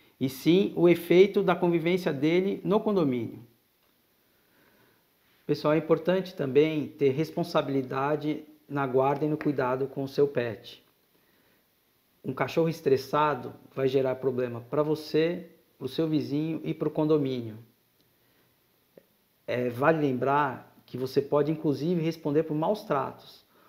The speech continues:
O abandono prolongado de um animal de estimação dentro de um, de um apartamento, sem os devidos cuidados, pode gerar, inclusive, uma denúncia por maus tratos.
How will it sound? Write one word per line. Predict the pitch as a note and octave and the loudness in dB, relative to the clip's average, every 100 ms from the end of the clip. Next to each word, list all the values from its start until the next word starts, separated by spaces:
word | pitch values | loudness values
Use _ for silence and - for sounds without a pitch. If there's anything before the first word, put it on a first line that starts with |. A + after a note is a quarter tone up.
| _ - | _ -4
O | |
abandono | C3+ C3+ C#3 C3 D#3+ F#3+ | 2 4 4 4 4 4
prolongado | F3+ E3 E3 D#3 C#3+ D3 D3 | 0 0 0 0 -2 -2 -2
de | |
um | D3 | -2
animal | D3 D3 C3+ C3 C#3 C#3+ | 0 -2 -2 -2 -4 -4
de | C3+ | -8
estimação | - D3 C#3 - - B2 A#2 | -6 -4 -4 -6 -6 -4 -4
dentro | A#2 B2+ D3 C#3+ | -4 -2 -2 -2
de | C3+ | -4
um, | C#3 C#3 | -4 -6
de | B2 | -8
um | C3 C3 B2+ C3 C3+ | -8 -6 -8 -8 -6
apartamento, | C3 C3 - A#2+ A#2+ B2+ B2+ B2 - C3+ _ _ _ _ _ _ _ _ | -4 -4 -4 -4 -4 -4 -6 -8 -16 -20 _ _ _ _ _ _ _ _
sem | - D3 D#3+ | -4 0 2
os | C#3+ | 4
devidos | C#3 C#3 B2+ | 2 2 -2
cuidados, | - A#2+ C3+ D3+ B2 | -4 0 0 0 -2
pode | - D3+ E3 | -2 0 2
gerar, | C#3+ C#3+ D3 | 2 2 2
inclusive, | D3+ D3 B2+ C#3 D#3 | -2 0 -2 -2 -2
uma | E3 | -2
denúncia | E3+ F#3 D#3 D#3 | 2 2 0 -2
por | D3+ | -4
maus | D3+ D#3 E3 | -2 -2 -4
tratos. | - A2+ G#2+ - - | -4 -4 -6 -20 -20